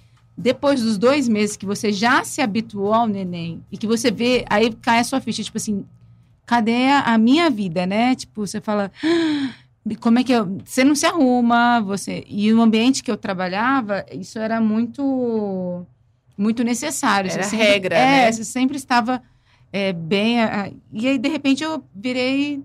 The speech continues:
Speaker 1: a mãe. Antes a gente era, tipo, a Viviane, esposa do Thiago. Depois eu virei a Viviane, mãe do Arthur, né?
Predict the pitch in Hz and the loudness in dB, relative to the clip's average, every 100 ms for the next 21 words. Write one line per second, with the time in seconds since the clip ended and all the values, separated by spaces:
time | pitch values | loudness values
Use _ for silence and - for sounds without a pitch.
0 | _ - - - 240 247 247 254 254 - | _ -20 -8 -2 2 2 0 -2 -4 0
1 | 269 294 339 247 254 240 226 214 - - | 0 2 0 0 2 4 4 4 -2 -6
2 | 202 196 190 190 220 226 - 220 233 240 | -2 -2 -2 -2 0 0 -2 -4 -2 -2
3 | 233 - 196 175 185 _ _ _ 233 233 | -4 -2 -2 -2 -6 _ _ _ -2 0
4 | 226 220 226 208 208 208 226 247 262 240 | 2 2 2 2 -2 -2 0 2 2 4
5 | 226 226 233 254 277 - _ _ 190 220 | 4 2 2 0 -2 -6 _ _ -4 0
6 | 254 262 202 185 175 175 | 0 0 -6 -6 -6 -8